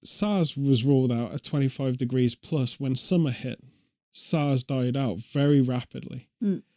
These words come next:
Speaker 1: And they believe, because this is a chain of sars, this will go the same route. And we're seeing evidence that that's happening, especially in Spain, where the heat is now kicking into summer.
Speaker 2: Yeah.
Speaker 1: That's probably why the numbers are depleting.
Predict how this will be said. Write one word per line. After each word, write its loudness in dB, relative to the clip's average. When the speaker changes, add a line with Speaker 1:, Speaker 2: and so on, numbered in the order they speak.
Speaker 1:
And 2
they 4
believe, 4
because -2
this -4
is -4
a -2
chain -2
of -4
sars, -12
this 0
will -2
go -2
the 0
same -2
route. 0
And 0
we're 2
seeing 2
evidence -2
that -6
that's -8
happening, -8
especially -8
in -4
Spain, -6
where -2
the -6
heat 0
is -4
now -4
kicking -8
into -4
summer. -4
Speaker 2:
Yeah. -4
Speaker 1:
That's 0
probably 0
why 2
the 0
numbers 4
are -2
depleting. -6